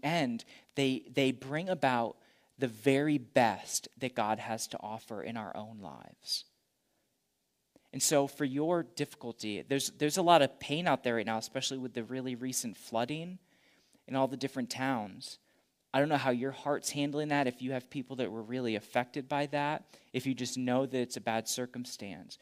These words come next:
or if it's health issues, or if it's financial fear and difficulty, problems in marriages, problem with kids. A lot of times God gives us steps to start resolving those things, but in the meantime,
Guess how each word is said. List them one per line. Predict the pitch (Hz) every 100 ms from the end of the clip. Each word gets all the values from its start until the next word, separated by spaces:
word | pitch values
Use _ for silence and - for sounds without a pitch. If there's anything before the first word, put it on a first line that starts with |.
| - _
or | -
if | 127
it's | 127 -
health | 135 143 -
issues, | 127 - 104 95
or | 107
if | -
it's | 120 -
financial | - 127 123 127 127 127
fear | - - 131 123 107
and | 104 107
difficulty, | 117 - - 113 101 - 76 - - -
problems | - 127 127 139 139
in | 147
marriages, | 139 147 160 117 101
problem | - 120 123 135
with | 123 -
kids. | - 151 113 - - - _ _ _ _ _ _ _ 127
A |
lot | 147
of | 180
times | - 143 139
God | - 131
gives | 147 123
us | 123
steps | - 139 131 - - - -
to | - 139
start | - 131
resolving | 113 120 123 139 143
those | 123 110 -
things, | 117 113 117
but | 107
in | 131
the | 127
meantime, | 139 175 - 113 104 95